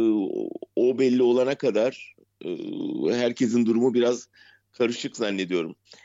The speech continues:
Şöyle genel bir şey söyleyebilirim Altan. Ee, iki kl-, iki görüş vardı aslında. Bütün bu yargıdaki gitgeller hakkında uzun süredir tartışılıyor. Sen de programlarını alıyorsun. Seninle de daha önce konuştuk zannediyorum.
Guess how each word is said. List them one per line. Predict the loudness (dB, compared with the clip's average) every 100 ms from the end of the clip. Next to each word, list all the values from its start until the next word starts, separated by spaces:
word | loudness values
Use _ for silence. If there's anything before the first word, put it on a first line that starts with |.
| _ _
Şöyle | -8 -2 0 0
genel | -2 -2 -4 -6
bir |
şey | -12 -16
söyleyebilirim | -6 -4 -4 -6 -8 -8
Altan. | -8 -8 -8 -10 -10 _ _ _ _ _ _ _ _ -6
Ee, | -4 -2 -2 -4 -8 -14 _ _ -20 -20 _ -12
iki | -8 -8
kl-, | -6 -6 -6 -8
iki | -6 -6 -2
görüş | 2 2 0 0
vardı | 0 0 -2
aslında. | -6 -8 -12 -10 -10
Bütün | -10 -10 -4
bu |
yargıdaki | 0 0 -2 -6 -6 -10
gitgeller | -10 -4 0 0 0
hakkında | -2 -8 -12 -8 -6 -4
uzun | -8 -12
süredir | -8 -6 -4 -6
tartışılıyor. | -6 -8 -8 -12 -4 -2 -2 -6 _ _ _ _
Sen | -12 -4 -4 -4
de | -4
programlarını | -2 -2 -4 -4 -2 -2
alıyorsun. | -2 -2 -4 -12
Seninle | -8 -6 -4
de | -4 -2
daha | -2
önce | -4 -8
konuştuk | -10 -10 -10 -16 -4
zannediyorum. | -2 0 -2 0 0 -2